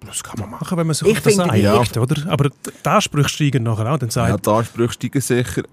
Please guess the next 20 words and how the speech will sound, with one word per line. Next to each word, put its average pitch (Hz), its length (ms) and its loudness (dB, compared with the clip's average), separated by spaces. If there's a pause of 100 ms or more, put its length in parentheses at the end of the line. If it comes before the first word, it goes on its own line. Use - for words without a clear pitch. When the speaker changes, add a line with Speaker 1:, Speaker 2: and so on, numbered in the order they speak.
(140)
Speaker 3:
Hank-, 107 460 -4
Hankerum 123 380 0
musst 98 140 -2
du 113 120 0
noch 123 180 -4
sehen, 117 220 0 (680)
wenn 98 220 -4
du 117 260 0 (580)
viele 123 460 0
streitige 110 500 -8
Szenen 117 580 -2
hast, 85 340 -6 (840)
es - 160 -10
zögert 90 320 0
jetzt 85 160 -6
einfach 95 260 -2
Speaker 2:
Ja, - 100 -10
Speaker 3:
dann 104 80 0
Speaker 2:
ja. 107 60 2
Speaker 3:
noch, 104 100 -4